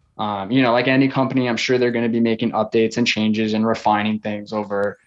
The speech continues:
over time, but, um, I'm pretty stoked on it. And I think for, like, an all around site for somebody who, like,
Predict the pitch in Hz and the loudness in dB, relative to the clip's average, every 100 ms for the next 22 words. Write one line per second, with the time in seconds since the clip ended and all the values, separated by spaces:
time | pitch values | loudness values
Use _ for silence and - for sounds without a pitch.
0 | _ - - 131 117 110 110 110 107 98 | _ -12 0 2 2 0 2 2 2 0
1 | 104 101 98 - 101 98 95 95 90 _ | 0 0 -2 -8 -8 -6 -6 -8 -12 _
2 | - 156 202 180 - 131 131 127 127 127 | 0 2 4 4 4 4 4 2 2 2
3 | 127 - 113 113 135 127 120 - 113 104 | 0 0 -4 0 -2 0 2 2 0 0
4 | 104 113 117 110 107 104 107 107 - - | 2 4 4 2 0 2 0 0 -2 0
5 | 104 107 - 110 - 113 113 107 113 110 | 0 -2 -6 -4 0 0 0 -4 -4 -4
6 | 110 101 95 - | -4 -4 -6 -10